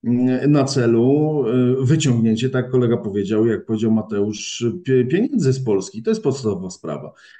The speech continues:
Natomiast to zagrożenie rosyjskie, bo to, bo kolega zadał takie, no, oczywiście retoryczne pytanie, dl-, dlaczego? Sk-, skąd to zagrożenie? Odpowiedź jest jeszcze prostsza. Bo Rosja jest.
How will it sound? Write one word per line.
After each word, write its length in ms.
Natomiast 400
to 100
zagrożenie 540
rosyjskie, 480
bo 120
to, 300
bo 100
kolega 340
zadał 240
takie, 240
no, 80
oczywiście 340
retoryczne 560
pytanie, 380
dl-, 220
dlaczego? 680
Sk-, 360
skąd 340
to 200
zagrożenie? 600
Odpowiedź 380
jest 220
jeszcze 320
prostsza. 560
Bo 200
Rosja 420
jest. 760